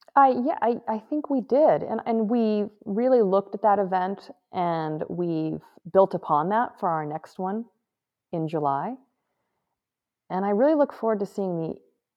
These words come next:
outcome of that. Um, and, you know, the, another thing we did was we made it so that fundraising was optional. Uh, and so that idea, you know, who runs a fundraising event where the fundraising is optional?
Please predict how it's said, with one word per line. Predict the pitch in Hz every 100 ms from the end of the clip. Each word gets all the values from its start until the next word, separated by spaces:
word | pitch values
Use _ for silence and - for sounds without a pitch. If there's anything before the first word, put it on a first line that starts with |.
| _ -
outcome | 180 - - 165 123
of | 175
that. | 185 57 - - _ _ _ -
Um, | 170 135 120 - - _ -
and, | 190 190
you | 233
know, | 214 190 196
the, | 208
another | 226 254 339
thing | 285 196
we | 175
did | 160 160 156
was | 160 156 _ _ _ _ _ _ _ _ _ _ _ 226
we | 254
made | 247 285 302
it | -
so | 247
that | 233 -
fundraising | 302 220 208 208 196 190
was | 156 151
optional. | 156 - - - - - _ _ _ _ _ _
Uh, | 180 80 95 58 50 _ _ _ _ _ 180
and | 180 175 175
so | - 196
that | 185 214
idea, | 196 175 175 165 160 - -
you | 196
know, | 175
who | 170 247
runs | 240 240 208
a |
fundraising | 196 202 196 185 175 165
event | 160 170 -
where | 160 160
the | 156
fundraising | 175 170 165 160 156
is | 147
optional? | 156 269 - - - 175